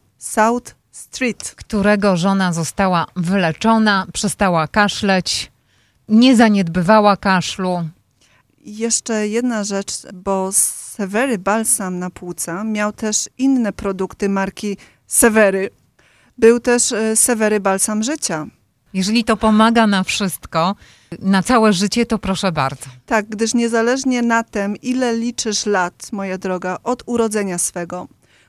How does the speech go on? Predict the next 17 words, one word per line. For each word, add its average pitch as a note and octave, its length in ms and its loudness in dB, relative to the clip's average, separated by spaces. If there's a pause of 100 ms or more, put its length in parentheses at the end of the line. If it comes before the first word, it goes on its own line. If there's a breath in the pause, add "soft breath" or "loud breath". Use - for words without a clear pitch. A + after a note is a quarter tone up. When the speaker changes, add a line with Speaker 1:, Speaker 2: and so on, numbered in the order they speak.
Speaker 1:
możesz A#3+ 240 0
otrzymać C4 480 -2
swoją A#3 280 -2
młodą A#3+ 420 2
siłę A#3+ 400 0
i A3 180 -4
energię, G#3+ 440 -2
używając G3+ 640 -4 (220 soft breath)
Sewery G#3 500 2
balsam F#3+ 440 0
życia. B3 400 -2 (340 soft breath)
Tylko F#4 300 -4
siedemdziesiąt A3+ 600 -4
pięć F#3 220 -8
centów F3+ 360 -10
za F3 120 -8
butelkę. E3 600 -10